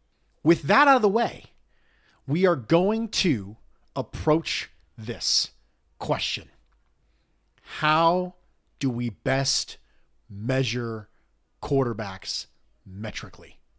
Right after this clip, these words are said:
We understand that there are lots of different ways to do it. And the fact of the matter is that for the vast majority of people, the correct answer to this question is whatever reinforces my argument. Whichever one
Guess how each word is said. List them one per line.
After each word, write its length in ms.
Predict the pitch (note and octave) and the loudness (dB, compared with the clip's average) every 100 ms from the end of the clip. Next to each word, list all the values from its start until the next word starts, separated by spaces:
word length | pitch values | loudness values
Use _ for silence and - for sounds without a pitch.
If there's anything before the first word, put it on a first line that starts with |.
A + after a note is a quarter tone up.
| _ _ _ _ _ _ _ _ _ _ _ _ _ _ _ C#3+ | _ _ _ _ _ _ _ _ _ _ _ _ _ _ _ 0
We 160 | A#3 | 4
understand 680 | C#4+ F3+ - - E3+ D#3 C3 | 4 4 2 2 2 2 0
that 100 | G#2+ | 0
there 140 | B2+ | -2
are 60 | A2+ | 0
lots 320 | A2 B2+ - | -2 -2 -4
of 80 | C3 | -6
different 260 | A#2+ A#2 | -6 -6
ways 160 | A2+ A2+ | -6 -6
to 80 | G#2+ | -6
do 180 | G2+ F#2 | -10 -12
it. 120 | - - - - | -16 -20 -14 -4
And 100 | D3+ | -4
the 60 | |
fact 260 | C#3 A#3 B3 | 0 -2 -2
of 60 | E3 | -4
the 60 | |
matter 320 | D3+ D3+ C#3 | 0 0 2
is 160 | C3 A#2 | 0 -2
that 200 | B2+ - - _ _ | -6 -8 -18 _ _
for 180 | - D3 | -6 -4
the 120 | C3 | -4
vast 420 | G#2+ C#3+ G3 - | -2 0 0 -2
majority 480 | G#3+ B2+ D#3 E3 D3+ | -4 -2 0 0 0
of 120 | C#3+ | -4
people, 400 | - B2 G2 - - - | -4 -6 -8 -20 -20 -10
the 80 | C3+ | -8
correct 380 | - C#3+ E3+ - | -2 0 0 -2
answer 300 | F#3+ - G3+ | -4 -2 -2
to 140 | G3+ | 0
this 160 | G3+ - | -2 0
question 400 | D3+ C#3+ - B2+ | 2 2 0 -4
is 180 | A#2 - - | -4 -8 -8
whatever 420 | B2+ C#3 D3+ E3 | 2 4 6 4
reinforces 760 | D#3 D#3 D3 C#3 C#3 C3+ C3+ B2 | 2 2 0 0 -2 0 0 -2
my 160 | A#2+ | -2
argument. 440 | A2+ G#2+ G2+ F2 - _ _ _ _ _ _ _ _ _ _ _ _ _ - - - | -2 -6 -10 -16 -20 _ _ _ _ _ _ _ _ _ _ _ _ _ -20 -20 -2
Whichever 580 | D3+ E3 - E3+ G3 B3+ | 4 4 6 2 4 0
one 400 | F3 F3+ F3+ | 2 2 2